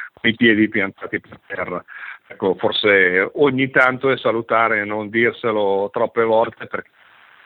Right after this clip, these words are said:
mm, come minimo, eh, io penso che questa squadra possa e debba avere ancora degli obiettivi. Eh, non so se possa andare oltre la, la semifinale, quasi finale di Eurocup o meno.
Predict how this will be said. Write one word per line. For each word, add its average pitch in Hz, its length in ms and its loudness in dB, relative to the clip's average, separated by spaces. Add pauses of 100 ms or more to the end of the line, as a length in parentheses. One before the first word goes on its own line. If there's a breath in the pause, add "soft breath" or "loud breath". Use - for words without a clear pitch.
(240 soft breath)
mm, 117 80 -12 (120)
come 117 300 -4
minimo, 139 800 -4 (440 soft breath)
eh, 95 640 -2
io 107 140 0
penso 110 260 -6
che - 140 -10
questa - 240 -18
squadra 120 360 -8
possa - 260 -8
e - 20 -4
debba 104 200 -6
avere 101 180 -2
ancora 101 540 0
degli 101 200 -2
obiettivi. 98 720 -6 (520 loud breath)
Eh, 90 180 -6
non 90 180 -8
so 95 360 2
se 95 180 -2
possa - 260 -4
andare 101 320 2
oltre 104 840 0
la, 95 440 -4
la 101 200 -8
semifinale, 104 920 0
quasi 107 540 -6
finale 110 640 0
di 110 100 -4
Eurocup 107 920 -6
o 101 120 -8
meno. 110 580 0